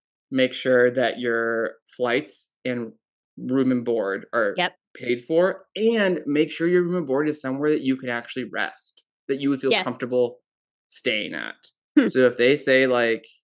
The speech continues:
Speaker 2: <laughs>
Speaker 1: whatever, like, m-, right? That's a big deal.
Speaker 2: Yep. I have a story. <laughs>
Speaker 1: Oh, okay. <laughs> But, like, it's a real thing. Like, like, it's, it's nice that,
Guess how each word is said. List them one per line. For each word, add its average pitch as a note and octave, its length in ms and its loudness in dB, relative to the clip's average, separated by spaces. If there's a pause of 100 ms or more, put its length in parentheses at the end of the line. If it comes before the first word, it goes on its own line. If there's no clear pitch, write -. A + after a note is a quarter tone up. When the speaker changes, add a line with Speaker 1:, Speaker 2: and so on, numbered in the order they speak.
(140)
Speaker 2:
<laughs> - 300 0
Speaker 1:
whatever, B2 680 2
like, D3+ 180 2 (400)
m-, D3+ 180 4 (260)
right? D#3+ 380 4 (360)
That's G#3+ 160 4
a E4 60 4
big D#3+ 260 4
deal. C3+ 500 0 (300)
Speaker 2:
Yep. G#3 300 0 (340)
I A3 80 0
have F#3+ 100 -2
a G3 40 -8
story. D3 520 0
<laughs> - 60 -10 (720)
Speaker 1:
Oh, E3+ 200 6
okay. - 540 -2 (520)
<laughs> - 0 -
But, C#4 1300 4
like, A3+ 240 4 (300)
it's A3+ 180 6
a B3+ 140 6
real G3+ 240 6
thing. G#3 340 2
Like, C3+ 260 -2 (800)
like, F3+ 180 6
it's, F#3+ 140 -2
it's F3+ 240 0
nice D3+ 240 -2
that, E3 120 -14